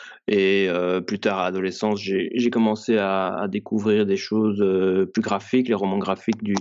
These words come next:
du magazine À Suivre, euh, qui, qui paraissaient à ce moment-là. Euh, et c'est ça qui m'a conforté dans l'idée que je voulais faire, euh, de la B D mon métier. Donc, j'ai suivi, euh,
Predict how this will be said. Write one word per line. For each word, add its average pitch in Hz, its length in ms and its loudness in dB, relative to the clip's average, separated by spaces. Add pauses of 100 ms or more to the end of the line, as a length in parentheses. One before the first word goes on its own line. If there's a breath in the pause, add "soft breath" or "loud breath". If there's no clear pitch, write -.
du 117 120 -2
magazine 107 400 0
À 101 80 0
Suivre, 123 540 2
euh, 117 140 2
qui, 117 260 0
qui 127 120 0
paraissaient 117 420 0
à 123 80 2
ce 127 120 -6
moment-là. 120 440 0 (680 loud breath)
Euh, 92 920 0 (320)
et 104 380 2 (160)
c'est - 160 -4
ça 113 100 0
qui 113 120 -2
m'a 104 260 2
conforté 110 400 -6
dans 107 80 2
l'idée 107 200 2
que 104 120 -2
je 98 80 -6
voulais 95 480 0
faire, 98 300 -4
euh, 92 140 0
de 90 80 -8
la 92 80 -2
B 90 120 -6
D 98 180 0
mon 95 140 0
métier. 101 340 0
Donc, 117 220 2
j'ai 104 240 0
suivi, 113 720 2
euh, 95 220 2